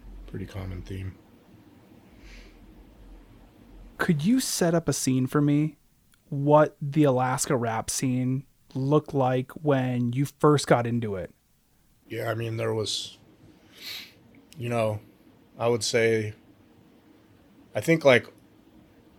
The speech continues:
Speaker 1: there was probably five or six record labels at the time. You know, you had,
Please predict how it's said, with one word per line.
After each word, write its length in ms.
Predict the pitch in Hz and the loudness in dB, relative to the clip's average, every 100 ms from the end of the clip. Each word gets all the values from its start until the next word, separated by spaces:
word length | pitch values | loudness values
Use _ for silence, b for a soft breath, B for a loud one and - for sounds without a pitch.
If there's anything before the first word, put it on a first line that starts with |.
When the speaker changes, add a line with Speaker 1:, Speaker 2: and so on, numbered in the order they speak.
| _ - _ _ _ _ - _ | _ -20 _ _ _ _ -20 _
Speaker 1:
there 140 | 135 135 | -2 -2
was 120 | 120 | -2
probably 260 | - 127 104 | 0 0 0
five 280 | 120 117 | 0 0
or 80 | 113 | 0
six 480 | 107 120 107 - - - | -2 -4 -4 -8 -10 -6
record 320 | 107 107 113 | -6 -6 -6
labels 420 | 110 110 107 107 | -4 -4 -4 -4
at 140 | 107 104 | -4 -6
the 60 | |
time. 560 | 98 113 107 104 107 101 - _ _ _ _ _ _ | -10 -8 -6 -4 -6 -12 -18 _ _ _ _ _ _
You 100 | 110 | -14
know, 140 | 104 104 | -10 -10
you 160 | 101 | -8
had, 260 | 101 101 | -8 -8